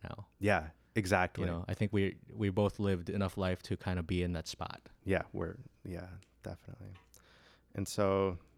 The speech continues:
Speaker 2: that's it. That's the first episode. And, uh, it's out.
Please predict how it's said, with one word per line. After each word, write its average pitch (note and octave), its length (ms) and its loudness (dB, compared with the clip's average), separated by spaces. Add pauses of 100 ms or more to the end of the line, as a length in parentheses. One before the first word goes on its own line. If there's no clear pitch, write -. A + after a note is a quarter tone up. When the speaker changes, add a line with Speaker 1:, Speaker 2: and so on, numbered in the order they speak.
(560)
Speaker 2:
that's - 280 -4
it. B2 160 0
That's - 200 -6
the G#2+ 60 -4
first - 300 -4
episode. G2 580 -2 (200)
And, F2+ 640 -2 (1300)
uh, F2+ 360 -6
it's F#2+ 200 -6
out. G2 260 0